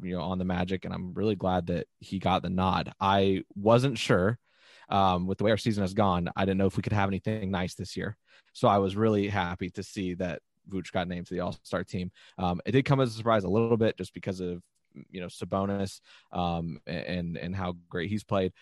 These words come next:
But, I mean, if you line it up and you look, Vucevic is the better player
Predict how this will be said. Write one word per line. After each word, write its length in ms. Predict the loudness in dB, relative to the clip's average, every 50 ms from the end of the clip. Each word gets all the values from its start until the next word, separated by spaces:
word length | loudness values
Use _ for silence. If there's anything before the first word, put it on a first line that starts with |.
| -20 _ _ 2
But, 200 | 2 2 4 2
I 60 | 0
mean, 140 | 0 0 0
if 100 | 0 0
you 60 | 2
line 240 | 4 4 4 4 4
it 60 | 4
up 180 | 2 2 2
and 80 | -2 -4
you 140 | -2 0 2
look, 220 | 2 2 2 0 -2
Vucevic 500 | -2 0 0 0 0 0 -4 -4 -2 -2
is 320 | -4 -4 -4 -6 -10 -12
the 100 | -12 -10 -6 -4
better 340 | -4 -4 -2 -4 -4 -6 -6 -6
player 460 | -6 -4 -2 -2 -2 -4 -6 -6 -8